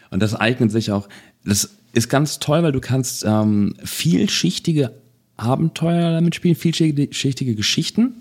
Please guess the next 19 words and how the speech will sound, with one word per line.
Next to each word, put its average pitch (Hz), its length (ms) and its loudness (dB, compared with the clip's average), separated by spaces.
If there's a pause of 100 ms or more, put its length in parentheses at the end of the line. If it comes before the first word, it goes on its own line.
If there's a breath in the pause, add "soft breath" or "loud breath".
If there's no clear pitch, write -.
(400 soft breath)
ohne 160 220 4
halt 160 140 -2
so 147 80 2
krasse 143 300 0
Vorbereitung, 95 560 -2
weil 98 60 0
du 113 80 4
brauchst - 300 -2
keine 98 260 0
Stats. - 600 -2 (120)
So, 101 140 0
du 98 140 2
hast 127 160 -2
jetzt 120 160 0
nicht 120 200 2
den, 104 320 2 (280 loud breath)
den 104 160 2
Axtmörder 110 880 0
mit, 98 400 -2